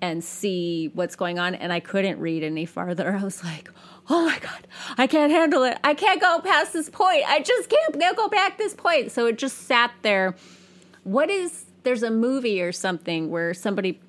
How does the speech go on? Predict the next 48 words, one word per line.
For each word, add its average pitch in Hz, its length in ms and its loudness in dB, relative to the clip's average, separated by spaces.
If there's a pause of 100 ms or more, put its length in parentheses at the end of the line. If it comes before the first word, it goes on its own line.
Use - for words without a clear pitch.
would 190 240 -6
put 208 200 -4
a 202 40 0
book 185 320 -6
in 180 100 -6
a 165 60 -6
free-, 180 420 -6
they'd 185 200 -2
put 269 160 4
a 254 60 4
book 233 240 0
in 190 80 -2
a 185 60 -2
freezer 180 520 -4
when 165 160 -4
it 160 100 -4
got 170 240 0
too 208 140 0
scary. 190 520 2
<laughs> 370 40 8
It - 100 0
was 359 160 4
like, 359 260 4
"Time 381 320 0
to 302 80 0
put 370 260 -2
this 349 180 -2
book 302 240 2
in 302 120 2
the 302 100 4
freezer." 247 560 2 (320)
That 311 180 8
was 349 160 0
the 302 140 0
first 285 400 2
moment 220 380 0
that 185 80 2
I 190 60 4
was, 180 120 -2
like, 185 180 0
really, 226 420 2
really 190 320 -2
scared. 170 680 -4 (420)
Scared, 311 640 2
so 269 240 0
scared. 240 600 0 (440)
And, 226 400 4
um, 175 600 0